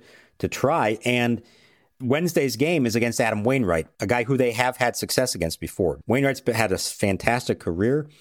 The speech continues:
He still has the ability to be quite successful, but some of these hitters have had success against him.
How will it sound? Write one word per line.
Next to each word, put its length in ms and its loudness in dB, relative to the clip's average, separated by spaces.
He 100 -2
still 260 -2
has 220 2
the 60 2
ability 320 2
to 80 -2
be 260 0
quite 240 0
successful, 640 -4
but 360 -2
some 240 0
of 60 2
these 160 0
hitters 280 0
have 240 0
had 200 0
success 400 -4
against 280 -2
him. 160 -2